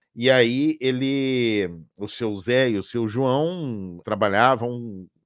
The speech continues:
faziam, né, plantavam, cultivavam o milho deles, ensacavam e de-, e deixavam isso lá na, na, na cooperativa ou na, na venda, né, e tal, pra, pra ser vendido. E aí o seu João começou a ficar meio encasquetado porque, de alguma forma, ele achava que ele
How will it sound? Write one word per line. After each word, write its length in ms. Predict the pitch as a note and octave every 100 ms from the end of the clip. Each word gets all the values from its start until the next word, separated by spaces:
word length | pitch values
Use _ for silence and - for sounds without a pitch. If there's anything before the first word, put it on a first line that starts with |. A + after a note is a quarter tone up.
| _ -
faziam, 600 | G#2+ F#2 A2+ A2 E2+ E2
né, 240 | F2 F#2+
plantavam, 840 | G#2 G#2 F#2+ - A2+ A#2+ F#2+ F2+ D#2
cultivavam 760 | - A#2 - G#2 G#2+ A2+ G#2+ A2+
o 40 |
milho 320 | A2 A2+ C3
deles, 400 | A#2+ A#2 C3+ D3 -
ensacavam 760 | D3 E3 E3+ - C#3+ D3 D3+
e 20 | E3
de-, 320 | D#3 D#3 C3+
e 60 |
deixavam 420 | C3+ C#3+ D3 C#3+ C#3+
isso 280 | C3 -
lá 180 | C3 B2+
na, 320 | C3 C3 B2+
na, 340 | A#2+ A#2+ A#2 A2+
na 120 | A2
cooperativa 960 | - A2+ - G#2 E2 - C3 D3+ G#2+ F2+
ou 160 | E2+
na, 200 | E2 D#2+ - -
na 160 | F2
venda, 580 | D2+ F#2 A#2+ B2+ F#2+ D#2+
né, 300 | E2 A2+ C#3
e 60 | F2+
tal, 260 | - A2+
pra, 220 | - B2
pra 160 | A2+ A#2
ser 180 | - A#2
vendido. 420 | B2 B2 F2 D2+ _ -
E 140 | D3
aí 140 | E3+
o 60 | G#3+
seu 180 | - F#3
João 200 | D#3+ F3
começou 320 | F3 D#3 D#3+
a 40 |
ficar 180 | C#3+ D3+
meio 160 | C#3 C#3+
encasquetado 880 | C3 C3+ A#2+ - C3 - B2 C#3 D3
porque, 640 | D#3 D3 - C#3 D3+ D#3
de 100 | C3
alguma 280 | C3+ C3 C#3
forma, 340 | - C3 D3+
ele 80 | D3+
achava 480 | C#3 - C3 C#3 D3
que 160 | -
ele 300 | D3 D#3 D3